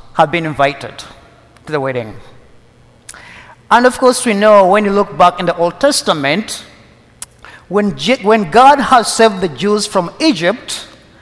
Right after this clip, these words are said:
and Mountain Sinai, what did they do?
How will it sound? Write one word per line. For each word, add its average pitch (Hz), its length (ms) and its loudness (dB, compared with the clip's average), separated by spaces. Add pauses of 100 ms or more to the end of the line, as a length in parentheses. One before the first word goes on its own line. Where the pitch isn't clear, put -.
(460)
and 185 140 -2
Mountain 208 340 0
Sinai, 185 760 2 (100)
what 202 120 0
did 180 100 -10
they 190 140 0
do? 160 360 0